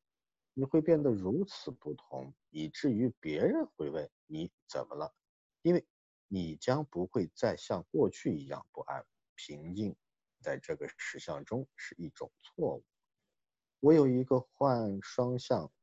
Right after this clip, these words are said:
障碍的病人，我给他做了一些个案。在那之后，他遇到了他的医生，医生很困惑，他说，说他不再满足双向障碍的标准，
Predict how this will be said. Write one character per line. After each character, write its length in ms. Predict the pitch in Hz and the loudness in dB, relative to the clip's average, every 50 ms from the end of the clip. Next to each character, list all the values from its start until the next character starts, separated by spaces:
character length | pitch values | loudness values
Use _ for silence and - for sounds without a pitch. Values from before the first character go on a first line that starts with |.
| _ _ - | _ _ -10
障 280 | - - 87 76 80 | -4 -4 -4 -2 -2
碍 180 | 87 85 80 139 | -2 -2 -4 -4
的 160 | - - _ _ _ _ _ _ _ _ _ _ _ _ _ - | -6 -10 _ _ _ _ _ _ _ _ _ _ _ _ _ 0
病 240 | - 170 143 87 - | 2 2 2 2 -2
人， 140 | - - _ _ _ _ _ _ _ _ _ _ _ _ _ _ _ _ - - - - | -8 -16 _ _ _ _ _ _ _ _ _ _ _ _ _ _ _ _ -12 -12 -12 -8
我 120 | - 92 90 | -4 -2 0
给 120 | 90 85 | 0 0
他 160 | - 87 87 | 0 0 0
做 220 | 90 87 - 95 87 | 0 0 0 0 0
了 140 | 82 82 82 | 2 0 -2
一 120 | 80 78 | -2 -4
些 400 | - - - 82 85 85 76 69 - _ | -8 -8 -6 -4 -4 -4 -4 -8 -12 _
个 180 | - - 110 80 | -2 -2 0 0
案。 180 | 92 123 113 - _ _ _ _ _ _ _ _ _ _ _ _ _ _ _ _ | 0 -2 -4 -4 _ _ _ _ _ _ _ _ _ _ _ _ _ _ _ _
在 120 | - 151 | 0 2
那 120 | 147 147 | 2 2
之 200 | 139 139 - 143 | 0 4 4 2
后， 360 | 131 135 - 143 135 120 113 - _ _ _ - | 2 4 4 4 4 4 2 -2 _ _ _ -8
他 160 | - 82 82 | -6 -4 -4
遇 120 | 80 82 | -4 -4
到 140 | 80 85 80 | -4 -4 -4
了 140 | 73 71 - | -4 -6 -8
他 120 | - 78 | -10 -10
的 140 | 76 - 69 _ - | -10 -10 -14 _ -6
医 160 | 104 123 143 | -2 -2 -2
生， 180 | 135 - - - _ _ _ _ - | -2 -4 -12 -18 _ _ _ _ -10
医 120 | 80 71 | -10 -10
生 160 | - - 73 - | -8 -10 -12 -12
很 100 | - - - _ | -12 -16 -18 _
困 180 | - - 76 69 | -12 -12 -12 -12
惑， 260 | _ - 78 69 - _ _ _ _ _ _ _ _ _ - | _ -10 -10 -10 -12 _ _ _ _ _ _ _ _ _ -4
他 80 | - 143 | -4 -4
说， 380 | 135 - 147 143 147 131 - _ _ _ _ _ _ _ _ _ _ - _ _ _ _ - | 2 4 4 4 4 2 -2 _ _ _ _ _ _ _ _ _ _ -20 _ _ _ _ -14
说 200 | - - 123 120 | 0 2 2 2
他 340 | - 131 131 131 135 139 - _ | 2 0 -2 -2 -2 -6 -10 _
不 160 | - 87 85 | -6 -4 -4
再 300 | 87 - 107 101 95 90 | -2 2 2 4 4 4
满 340 | 90 87 87 76 71 71 69 | 2 0 -2 -2 -4 -6 -10
足 240 | - - 87 95 95 | -14 -8 -6 -6 -6
双 320 | - - - 131 135 139 | -6 -8 -6 -6 -6 -6
向 220 | 135 - 110 90 90 | -6 -8 -8 -10 -8
障 180 | - 90 82 | -8 -8 -8
碍 100 | 78 69 | -8 -8
的 80 | 65 - | -12 -12
标 220 | - 82 87 92 95 | -6 -2 -2 -2 -2
准， 160 | - - | -2 -6